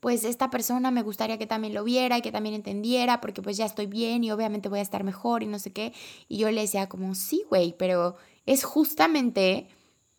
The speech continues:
como empezar una dieta o empezar a cuidarte y hacer ejercicio. Claramente que no vas a ver los resultados a la semana.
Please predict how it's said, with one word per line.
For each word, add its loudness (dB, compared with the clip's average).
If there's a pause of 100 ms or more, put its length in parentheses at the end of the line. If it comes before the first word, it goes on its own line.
(180)
como 4 (300)
empezar 6
una 2
dieta 2
o 4
empezar 2
a 2
cuidarte 2
y 0
hacer 2
ejercicio. -2 (340)
Claramente 6
que 4
no 4
vas 6
a 4
ver 2
los 2
resultados 0
a 0
la 0
semana. 0